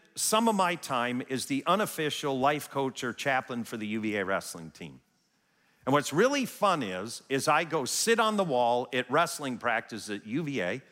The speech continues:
and watch these D one athletes beat on each other. They are human specimens. These guys are just everything D one. Um, but here I'll sit there and watch.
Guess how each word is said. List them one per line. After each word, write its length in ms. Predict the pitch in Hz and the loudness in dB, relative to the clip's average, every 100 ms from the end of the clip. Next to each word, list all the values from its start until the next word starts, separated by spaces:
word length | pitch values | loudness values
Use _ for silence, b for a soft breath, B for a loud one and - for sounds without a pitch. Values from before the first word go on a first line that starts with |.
| B B B | B B B
and 160 | 131 127 | 0 4
watch 340 | 160 190 - | 4 4 -2
these 300 | - 143 107 | -8 -6 -8
D 420 | 101 90 185 226 | -12 -8 -4 0
one 300 | 202 180 170 - | 2 2 2 0
athletes 840 | 127 120 - 107 92 85 - - - _ 101 82 87 | 0 0 -4 -8 -10 -10 -12 -12 -16 _ -20 -18 -4
beat 240 | 156 139 | 0 2
on 180 | 107 87 | 2 -2
each 280 | 82 76 - | -6 -10 -8
other. 260 | 85 71 64 _ _ b b b b b b b - | -8 -10 -16 _ _ b b b b b b b -8
They 240 | 110 180 208 | 2 4 4
are 500 | 165 156 127 107 - - - | 4 4 4 2 -4 -12 -2
human 440 | 196 180 147 120 | 0 2 2 0
specimens. 880 | - - - 135 - - 95 80 - | -2 -4 -2 -2 -2 -4 -6 -8 -10
These 320 | 107 185 190 | -4 -2 0
guys 520 | - 156 131 120 110 - | 0 2 2 2 -4 -4
are 200 | 120 113 | 0 2
just 580 | 101 - 123 104 - - - b b b b - | 0 -4 0 0 -2 -8 -14 b b b b 0
everything 680 | 202 214 180 - 151 135 90 90 | 2 0 -4 -4 -4 -4 -8 -6
D 180 | 139 131 | -4 -2
one. 400 | 107 92 87 80 _ b b b b b - | -2 -4 -6 -14 _ b b b b b 0
Um, 360 | 117 117 110 90 _ _ _ _ _ - | 4 4 0 -10 _ _ _ _ _ 0
but 140 | 175 | 0
here 180 | 196 285 | 4 4
I'll 100 | 208 | 4
sit 220 | - 190 | 0 -2
there 80 | 180 | 0
and 80 | 151 | 2
watch. 280 | 92 - | 0 -2